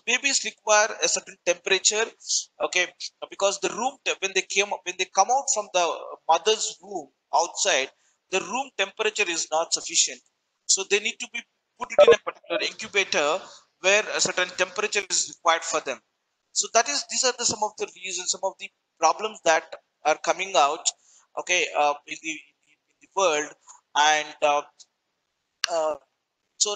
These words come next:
not every, every mother or a parent, uh, afford,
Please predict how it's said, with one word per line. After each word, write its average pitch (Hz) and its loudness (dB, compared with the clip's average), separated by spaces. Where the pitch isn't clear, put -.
not 247 0
every, 214 -2
every 190 -6
mother 160 2
or 160 0
a 156 -4
parent, 175 2
uh, - 2
afford, 226 2